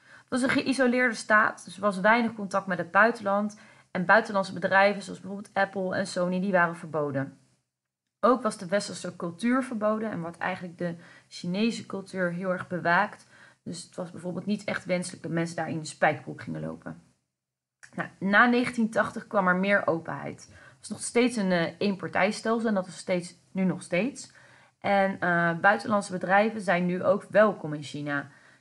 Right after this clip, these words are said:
China wordt een lage loonland en ontdekt dat het daar economisch sterker van wordt. Dus dat ze daarmee veel geld kunnen verdienen. Studenten mogen nu zelfs in het buitenland verblijven. En vaak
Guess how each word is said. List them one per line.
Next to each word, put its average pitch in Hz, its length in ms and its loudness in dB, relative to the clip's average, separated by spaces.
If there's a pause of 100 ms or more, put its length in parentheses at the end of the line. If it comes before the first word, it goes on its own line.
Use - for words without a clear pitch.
(100)
China 240 300 4
wordt 214 160 2
een 190 80 -2
lage 185 340 2
loonland 220 580 2
en 185 360 -4 (100)
ontdekt 190 420 2
dat 214 140 -4
het - 80 -18
daar 196 160 -2
economisch 196 920 -2
sterker 240 560 -2
van 175 180 -6
wordt. - 380 -10
Dus - 140 -18
dat 92 180 -10
ze - 80 -20
daarmee 180 440 2
veel 190 180 -6
geld 180 280 0
kunnen 160 220 -12
verdienen. 151 500 -10 (440)
Studenten 254 460 2
mogen 226 260 2
nu 202 100 0
zelfs 185 280 2
in 180 100 -6
het 156 140 -10
buitenland 233 440 4
verblijven. 220 760 -2 (500)
En 208 260 0
vaak 208 580 0